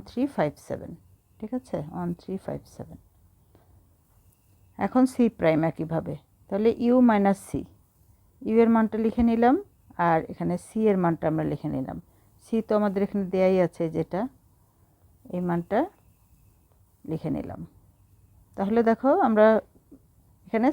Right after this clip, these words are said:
সাবট্রাক্ট করব, তাহলে থ্রি, ফোর, ফাইভ, সিক্স, সেভেন, তার মানে এখান থেকে এই কয়টা সবগুলোই বাদ যাবে, থাকবে শুধু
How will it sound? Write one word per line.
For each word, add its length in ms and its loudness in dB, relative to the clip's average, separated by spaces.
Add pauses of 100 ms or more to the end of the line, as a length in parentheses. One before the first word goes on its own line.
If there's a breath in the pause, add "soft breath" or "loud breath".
সাবট্রাক্ট 480 2
করব, 140 -2 (160)
তাহলে 220 2 (160)
থ্রি, 160 -4 (260)
ফোর, 220 2 (140)
ফাইভ, 180 2 (140)
সিক্স, 160 -4 (100)
সেভেন, 240 -4 (920)
তার 240 -2
মানে 200 0 (340)
এখান 280 -4
থেকে 180 -2 (140)
এই 140 0
কয়টা 320 2 (600)
সবগুলোই 640 0
বাদ 140 4 (120)
যাবে, 220 -8 (760)
থাকবে 280 2 (100)
শুধু 200 0